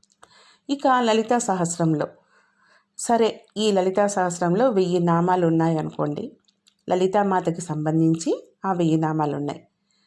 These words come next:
ఆ లలితా నామాలు వెయ్యి ఉన్నాయంటే ఆవిడ ఎవరు, ఎలా ఉన్నారు, ఆవిడ చేసే పనేంటి,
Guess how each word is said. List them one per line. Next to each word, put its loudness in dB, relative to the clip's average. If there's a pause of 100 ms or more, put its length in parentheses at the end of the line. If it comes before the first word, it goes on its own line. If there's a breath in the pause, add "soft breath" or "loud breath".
(1000)
ఆ 4 (580)
లలితా 4
నామాలు 2
వెయ్యి 2
ఉన్నాయంటే 0
ఆవిడ 0
ఎవరు, 2 (120)
ఎలా 4
ఉన్నారు, 2 (100)
ఆవిడ 2 (100)
చేసే 0
పనేంటి, 0